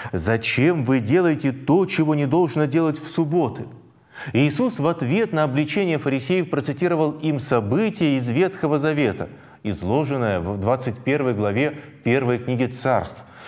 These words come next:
и повествующее о том, как Давид и его спутники, гонимые Саулом, пришли в Нову к священнику Ахимелиху и просили у него хлеба для утоления голода. У священника не было простого хлеба,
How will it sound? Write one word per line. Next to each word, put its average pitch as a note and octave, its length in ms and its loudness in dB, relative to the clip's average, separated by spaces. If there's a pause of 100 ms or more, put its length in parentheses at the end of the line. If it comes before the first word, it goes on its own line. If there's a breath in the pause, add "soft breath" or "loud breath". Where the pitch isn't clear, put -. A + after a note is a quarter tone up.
(140 loud breath)
и A#2 80 -2
повествующее D3+ 680 0
о D#3 60 0
том, G#3+ 200 0
как D3 200 2
Давид F#3 340 0
и D#3 60 -2
его E3 280 2
спутники, G#3+ 500 -2
гонимые D#3+ 500 2
Саулом, F#3 540 0 (280 loud breath)
пришли A2 480 0
в B2+ 160 -4
Нову A2 440 0
к A2 60 -12
священнику C3 720 -2
Ахимелиху G#2+ 760 0 (240 loud breath)
и F#3+ 100 2
просили E3 400 0
у E3 100 4
него E3 220 0
хлеба G3+ 440 0
для C3+ 120 0
утоления D3+ 480 0
голода. A2 440 0 (720 loud breath)
У B2 80 -2
священника F3+ 680 0
не A3+ 220 2
было D#3+ 240 2
простого C#3 500 -2
хлеба, F3 400 2